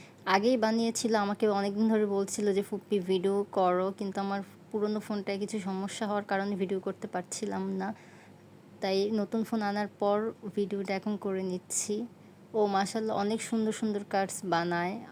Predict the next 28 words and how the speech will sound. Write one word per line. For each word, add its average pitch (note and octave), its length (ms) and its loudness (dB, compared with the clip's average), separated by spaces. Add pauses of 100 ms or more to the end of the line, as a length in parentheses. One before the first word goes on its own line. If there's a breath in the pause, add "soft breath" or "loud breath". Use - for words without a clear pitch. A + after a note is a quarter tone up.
আর F3+ 140 0
অন্যান্য G#3+ 480 0
ক্রাফটের G3+ 400 -2
কাজও G#3 380 0
ভালো F3+ 340 0
করে। F#3 360 -4
ওর A#3+ 140 6
কার্ডসগুলো A3+ 680 2
দেখে A3 540 2
ছোটবেলার G#3+ 600 -2
কথা G#3 220 -2
মনে G3+ 300 -2
পড়ে G3+ 200 -2
যাচ্ছিল। F#3+ 440 -4
আগে G3 340 2
আমরা G#3 320 0
স্কুল, G3+ 420 -2
কলেজে, G3+ 560 -4 (400 loud breath)
বিশেষ A3+ 260 2
করে C4+ 240 6
স্কুলে A#3 560 6
এটা G#3+ 160 0
বেশি G3+ 340 2
হতো, G#3+ 560 0 (140)
ছুটির G#3+ 380 -2
আগে F#3+ 460 0
রোজার G3 320 0
মধ্যে F#3+ 540 -2